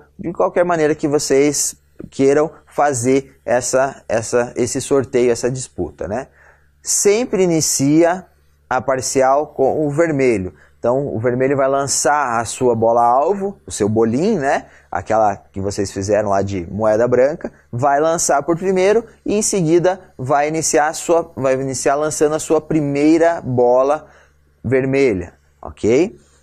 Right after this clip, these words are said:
Aí, o lado azul vai iniciar os lançamentos das suas bolas até que o azul fique mais próximo do bolim, ou do alvo, né?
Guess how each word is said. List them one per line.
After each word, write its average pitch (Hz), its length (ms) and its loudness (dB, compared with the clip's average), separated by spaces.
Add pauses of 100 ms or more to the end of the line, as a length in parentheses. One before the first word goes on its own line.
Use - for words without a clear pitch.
(340)
Aí, 202 560 0 (1120)
o 151 120 2
lado 127 280 2
azul 156 560 2 (160)
vai 139 220 -2
iniciar 147 400 0
os 147 80 -6
lançamentos 151 480 0
das 156 140 0
suas 175 260 0
bolas 143 560 2
até 180 520 -2
que 208 540 -2 (160)
o 156 160 2
azul 156 360 4
fique 185 240 -6
mais 180 420 -2
próximo 170 580 0
do 165 120 4
bolim, 165 460 0 (280)
ou 110 300 0
do 113 240 2
alvo, 107 460 0
né? 135 220 -2